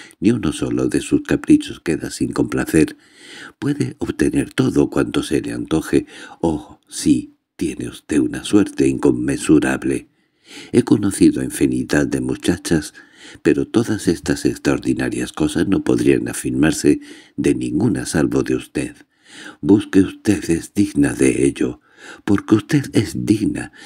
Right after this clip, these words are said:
digna de todo ello, Laska. Lo creo de corazón.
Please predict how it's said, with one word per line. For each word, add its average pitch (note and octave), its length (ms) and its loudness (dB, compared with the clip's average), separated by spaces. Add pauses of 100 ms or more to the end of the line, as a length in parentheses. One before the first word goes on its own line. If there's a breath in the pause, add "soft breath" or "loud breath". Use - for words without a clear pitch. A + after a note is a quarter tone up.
(200 loud breath)
digna C#2+ 480 2
de C#2 160 2
todo C#2+ 340 2
ello, F#2+ 260 0
Laska. C#2+ 460 -4 (400)
Lo D3+ 180 -2
creo A2+ 280 0
de - 160 -10
corazón. - 640 -2